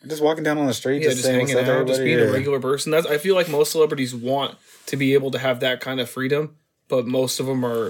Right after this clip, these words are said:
Speaker 2: they just, they can't just be them.
Speaker 1: Yeah.
Speaker 2: You know, they have to always play the character that their, their celebrity is.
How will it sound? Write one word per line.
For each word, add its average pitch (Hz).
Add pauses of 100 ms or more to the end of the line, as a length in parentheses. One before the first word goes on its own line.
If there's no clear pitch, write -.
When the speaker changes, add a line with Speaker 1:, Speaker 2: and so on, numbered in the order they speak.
(100)
Speaker 2:
they 135
just, 127
they 135
can't 131 (580)
just - (180)
be 123
them. 120 (240)
Speaker 1:
Yeah. 104
Speaker 2:
You 123
know, 123
they 123
have 127
to 123
always 123
play -
the 117
character 117
that 107
their, 107
their 120
celebrity 113
is. -